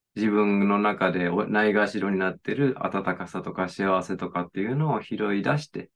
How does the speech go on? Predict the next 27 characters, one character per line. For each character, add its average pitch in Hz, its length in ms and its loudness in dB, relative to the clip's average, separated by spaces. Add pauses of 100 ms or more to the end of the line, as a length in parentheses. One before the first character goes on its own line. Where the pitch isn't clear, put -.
見 - 120 -2
つ - 80 -12
け 117 160 -4
出 151 140 2
し - 120 -8
て、 - 180 -12 (300)
掴 123 120 4
み 117 120 0
直 147 280 2
し 160 120 -6
て、 - 220 -10 (580)
で、 208 300 2 (140)
目 113 100 2
の 110 140 4
前 92 200 4
の 87 120 2
状 82 180 -4
況 85 260 -4
に 135 140 0
す - 140 -6
り 87 120 0
合 80 100 0
わ 78 80 -2
せ - 140 -14
て - 140 -20
い - 60 -18
く - 160 -20